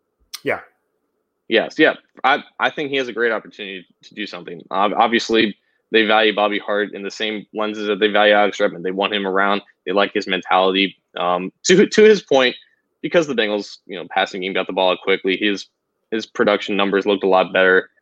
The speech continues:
Speaker 2: I think there were times i-, in the season that he looked s-, somewhat improved. He's obviously not a consistent or viable start at, at the position, but I think the presence of Johnson competing with him can maybe kickstart something with that position. I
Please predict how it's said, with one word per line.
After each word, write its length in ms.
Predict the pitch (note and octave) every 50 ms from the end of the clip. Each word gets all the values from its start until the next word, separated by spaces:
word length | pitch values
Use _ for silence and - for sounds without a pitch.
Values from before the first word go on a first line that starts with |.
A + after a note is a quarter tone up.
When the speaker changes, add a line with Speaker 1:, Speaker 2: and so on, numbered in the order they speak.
| - -
Speaker 2:
I 120 | G2+ A2
think 280 | - C#3 C3 A#2 - -
there 160 | - A#2 A#2+ A#2
were 340 | A#2 A#2 A2+ A#2 A#2 G#2 - -
times 480 | - G2+ G2+ G2+ G#2 G2+ G2+ - - - _ - - - -
i-, 140 | G#2 G2+ - _ _ _
in 220 | G#2 G#2+ G#2 G2+
the 100 | F#2+ G2
season 300 | - - - G2+ F#2+ G2
that 140 | F2+ F2+ F2
he 140 | - G#2 G#2
looked 260 | G2+ G#2 G#2+ G#2 - _ _ _ _ _ -
s-, 200 | - - - - - - _ -
somewhat 320 | - G#3+ F#3+ E3+ C#3+ B2
improved. 480 | A2 G2 - - G2 F#2+ G2 G2 - - _ _ _ _ _
He's 100 | - B2+
obviously 340 | C3+ C3 B2 B2 - - A#2+
not 240 | A2 G#2+ G2+ F#2 F2 - _ _ -
a 60 | F#2+
consistent 500 | - - A2 G2+ - G#2+ G2+ - G#2+ G2+
or 120 | G2 F#2+ F#2+
viable 340 | F#2+ G2 G#2 G#2+ F#2+ F#2+ F2+
start 280 | - - G2+ F#2+ F#2
at, 120 | F#2+ F2+ - - G2
at 80 | F#2+
the 60 | F#2+ F2
position, 400 | E2+ F#2 F#2 - - - F#2+ F2
but 180 | F#2 F#2+ F#2 F#2 - _ _ _ _
I 100 | - G#2+
think 260 | G#2+ - C#3 C3+ B2 -
the 80 | A2+
presence 400 | - - B2 A#2 A#2 A#2 A2 -
of 220 | A2 G#2 G2+ F#2+ -
Johnson 540 | - G#2 G#2 G#2 G2 - G#2 G2+ G2 F2+ - _
competing 360 | - A2 G2+ - G2 G2+ G2+ G2
with 120 | F#2+ -
him 180 | G2+ F2+ G2+ G2
can 280 | - G#2+ G2+ G2 F#2 - _ _ _ _
maybe 180 | - A#2 A2+ G#2+
kickstart 440 | - - A2 - - - G#2 G2
something 420 | - - G#2+ G#2 A2 G#2 G2 F#2+ -
with 360 | - A2 G#2 D2+ A2 B2 - -
that 140 | A#2 G#2+ G2+
position. 360 | G2 F#2+ G2 G2 - G#2 G2+
I 140 | G2 G2